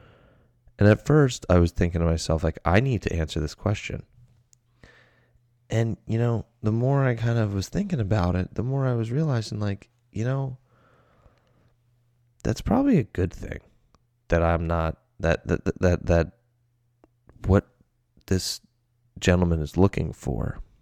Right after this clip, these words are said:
I am unable to provide. So I got to chatting with him a little bit more, and, you know, it, it was actually,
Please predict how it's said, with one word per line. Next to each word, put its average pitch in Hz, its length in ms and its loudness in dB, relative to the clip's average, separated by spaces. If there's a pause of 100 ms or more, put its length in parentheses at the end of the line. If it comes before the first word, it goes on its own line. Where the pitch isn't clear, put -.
(800)
I 90 80 2
am 85 140 2
unable 80 320 -2
to - 100 -10
provide. - 540 -10 (1800)
So - 120 0
I 190 40 4
got 165 180 6
to - 80 -8
chatting 87 360 2
with 85 120 -2
him 85 100 -6
a 82 60 -6
little 80 160 -6
bit 85 140 -6
more, 78 340 -4
and, 80 160 -6 (800)
you 92 140 -6
know, 90 400 0 (2750)
it, - 340 0
it 98 160 4
was 90 180 2 (180)
actually, 90 640 0